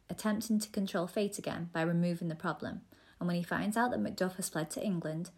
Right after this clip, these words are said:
takes steps to murder his family first. At this stage, Macbeth is feeling in control of events, and more than that, arrogantly superior over all others, believing himself to be indestructible.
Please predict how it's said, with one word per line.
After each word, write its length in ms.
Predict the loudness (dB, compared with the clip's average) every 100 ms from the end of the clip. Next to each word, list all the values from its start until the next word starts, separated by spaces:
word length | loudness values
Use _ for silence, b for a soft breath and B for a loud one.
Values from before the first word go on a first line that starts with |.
| _ -6
takes 260 | -2 -2
steps 300 | -2 -4 -4 -4
to 100 | 0
murder 320 | 0 0 -2
his 140 | -4
family 300 | -4 -4 -4
first. 500 | -4 -6 -4 -6 -8 -12 -20 _ b b b b b -4
At 160 | 2
this 160 | 2 2
stage, 360 | 0 0 0
Macbeth 420 | -2 0 0 0 -2
is 140 | 0
feeling 300 | 2 2 2
in 100 | 0
control 360 | -2 -2 0 0
of 60 |
events, 520 | 0 0 -2 -4 -10 -14 b b b
and 140 | 4 6
more 180 | 6
than 180 | 6 4
that, 200 | 4 -2 -6 _ 4
arrogantly 500 | 8 8 6 2 0
superior 680 | -2 -2 0 0 2 0 -2
over 240 | -2 -2 -2
all 240 | 0 0 0
others, 440 | 0 -2 -8 -12 -18 B B
believing 360 | 4 6 6 6
himself 340 | 2 2 -2
to 80 | -2
be 80 | -4
indestructible. 880 | -2 -2 -2 -2 -4 -4 -6 -8